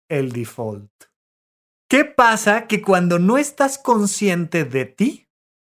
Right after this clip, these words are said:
tu cuerpo responde con default. Si alguien te mienta la madre, le mientas la madre.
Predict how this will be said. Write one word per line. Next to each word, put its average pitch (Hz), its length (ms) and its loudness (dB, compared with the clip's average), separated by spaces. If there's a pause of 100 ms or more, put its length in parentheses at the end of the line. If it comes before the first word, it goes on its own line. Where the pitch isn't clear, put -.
(120)
tu 160 200 2
cuerpo 214 560 2
responde 170 800 -2
con 156 160 -4
default. 117 480 -10 (880)
Si - 140 0
alguien 226 280 0
te 220 120 2
mienta 220 300 2
la 220 100 4
madre, 240 320 2
le 180 100 -2
mientas 127 300 -8
la 117 80 -6
madre. 107 400 -10